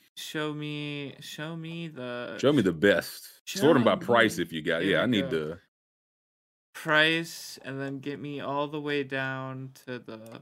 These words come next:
Speaker 1: baseline. Okay, so these you can't even buy.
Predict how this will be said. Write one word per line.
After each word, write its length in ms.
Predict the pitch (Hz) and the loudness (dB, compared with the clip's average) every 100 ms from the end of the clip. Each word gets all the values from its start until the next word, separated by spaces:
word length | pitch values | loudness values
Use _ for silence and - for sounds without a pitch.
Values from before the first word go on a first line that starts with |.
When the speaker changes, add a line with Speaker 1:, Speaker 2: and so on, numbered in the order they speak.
| _ | _
Speaker 1:
baseline. 840 | 143 147 143 - 147 139 143 139 - | -2 0 -2 -8 -8 -6 -6 -8 -10
Okay, 200 | 131 147 | -6 -6
so 160 | 139 135 | -6 -8
these 320 | 143 196 202 | -6 -6 -8
you 80 | 185 | -10
can't 240 | 185 175 | -8 -6
even 260 | 156 135 123 | -6 -6 -10
buy. 920 | - 120 156 160 - - 50 50 170 | -10 -6 -4 -6 -8 -16 -18 -18 -20